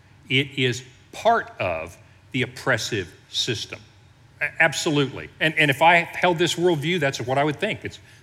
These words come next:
that's consistent with that worldview. So what do you do? What is the answer, uh, the suggestion? And I'm gonna keep this part short 'cause we'll explore it some more.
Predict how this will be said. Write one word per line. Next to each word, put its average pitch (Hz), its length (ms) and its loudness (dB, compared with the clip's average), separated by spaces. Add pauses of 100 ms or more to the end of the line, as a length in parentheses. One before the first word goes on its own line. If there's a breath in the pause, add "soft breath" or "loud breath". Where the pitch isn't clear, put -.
that's 107 180 -4
consistent 139 500 -4
with 123 120 -4
that 120 120 -2
worldview. 107 540 -4 (560 loud breath)
So 202 200 2
what 170 520 2
do 180 80 -2
you 156 240 -2
do? 120 520 -2 (100)
What 208 280 0
is 214 220 -2
the 180 180 -6 (140)
answer, 156 580 -2 (800 soft breath)
uh, 101 340 -2
the 117 140 -6
suggestion? 143 880 0
And 110 100 -4
I'm 151 80 -2
gonna 151 120 -2
keep 147 240 -6
this 143 160 -4
part - 260 -4
short - 440 -2
'cause 101 140 -6
we'll 127 120 -2
explore 123 480 -4
it - 80 -16
some - 160 -8
more. 90 260 -6